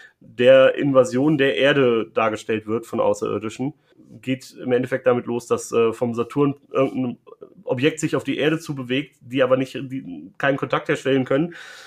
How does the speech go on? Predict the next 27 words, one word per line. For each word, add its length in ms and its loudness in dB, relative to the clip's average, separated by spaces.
Und 380 2
die, 240 0
ein 180 4
Drittel 280 2
des 160 2
Buchs 200 -4
geht 160 0
schon 140 2
damit, 360 4
äh, 300 2
dass 220 0
eben 220 -2
überlegt 400 0
wird, 140 -2
wie 80 -6
reagiert 460 2
man, 160 0
was 140 -4
macht 240 0
man, 180 2
was 140 -2
passiert, 400 -2
wenn 220 2
die 140 -6
dann 180 0
ankommen. 480 0
Und 180 -2